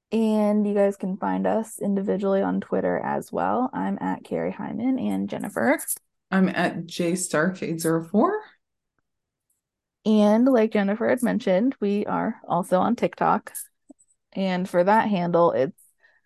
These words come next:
Speaker 1: the shop talk podcast underscore.
Speaker 2: Yes.
Speaker 1: And apparently we also have some TeePublic designs to start making too.
Speaker 2: Mm-hmm.
Speaker 1: So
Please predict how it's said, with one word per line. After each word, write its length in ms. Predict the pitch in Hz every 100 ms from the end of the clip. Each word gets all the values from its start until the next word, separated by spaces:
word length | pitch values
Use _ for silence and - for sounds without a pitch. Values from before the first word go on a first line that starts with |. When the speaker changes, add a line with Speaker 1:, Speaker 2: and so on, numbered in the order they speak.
| _ -
Speaker 1:
the 120 | 202
shop 340 | 196 196 196 -
talk 260 | 202 180 - -
podcast 760 | 226 214 208 - - - - -
underscore. 600 | - - - - - 196 _ - - _ _ _ _
Speaker 2:
Yes. 680 | - 120 - - - - - _ _ _ _ _ _ _ _ _ _ -
Speaker 1:
And 840 | 247 220 214 202 196 190 185 196 - - _
apparently 560 | - 220 - 202 - 247
we 80 | 233
also 300 | 208 233 240
have 120 | 214
some 160 | - 208
TeePublic 540 | - 190 180 - -
designs 520 | 254 254 208 269 -
to 200 | - 311 330 _ _
start 280 | - 294
making 380 | 294 285 302 349 359 _ _ _ _ -
too. 60 |
Speaker 2:
Mm-hmm. 840 | 226 226 202 285 - _ _ - 330
Speaker 1:
So 280 | 208 165